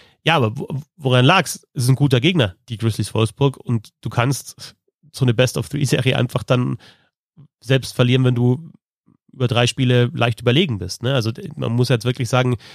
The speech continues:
kann man vielleicht Berlin gegen Iserlohn so ein bisschen rausnehmen, aber jede Serie hätte dann auch, auch in die andere La-, Richtung laufen können, ne? Bei, bei dem, bei der Serie jetzt Bremerhaven-Wolfsburg war es ein Schuss,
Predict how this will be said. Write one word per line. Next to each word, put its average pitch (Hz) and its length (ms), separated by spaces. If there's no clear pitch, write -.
kann 131 120
man 120 100
vielleicht 120 260
Berlin 131 280
gegen 131 180
Iserlohn 147 360
so 135 60
ein 127 80
bisschen 170 440
rausnehmen, 156 680
aber 123 200
jede 156 480
Serie 151 500
hätte 139 460
dann 127 240
auch, 127 200
auch 123 160
in 117 80
die 113 60
andere 127 320
La-, 113 220
Richtung 113 360
laufen 101 340
können, 98 200
ne? 113 100
Bei, 110 260
bei 107 120
dem, 120 260
bei 117 140
der 113 120
Serie 113 200
jetzt 110 120
Bremerhaven-Wolfsburg 110 760
war 113 60
es 110 80
ein 110 160
Schuss, - 260